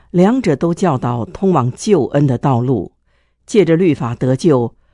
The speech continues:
靠的是以人公义的行为作为条件。当一位律法师试探并且询问耶稣说：“我该做什么才可以承受永生呢？”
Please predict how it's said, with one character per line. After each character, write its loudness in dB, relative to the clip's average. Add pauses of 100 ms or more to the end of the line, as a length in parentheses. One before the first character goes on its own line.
(100)
靠 -4
的 0
是 0 (240)
以 2
人 0 (140)
公 2
义 -2
的 0
行 0
为 2 (300)
作 -2
为 0
条 -4
件。 0 (640)
当 0
一 0
位 2
律 -2
法 -2
师 -2 (180)
试 -4
探 0
并 0
且 -2 (220)
询 0
问 2
耶 -2
稣 -4
说 -4 (360)
：“我 2
该 -2
做 0
什 -2
么 0 (300)
才 -2
可 0
以 2
承 -2
受 0
永 0
生 0
呢？” -2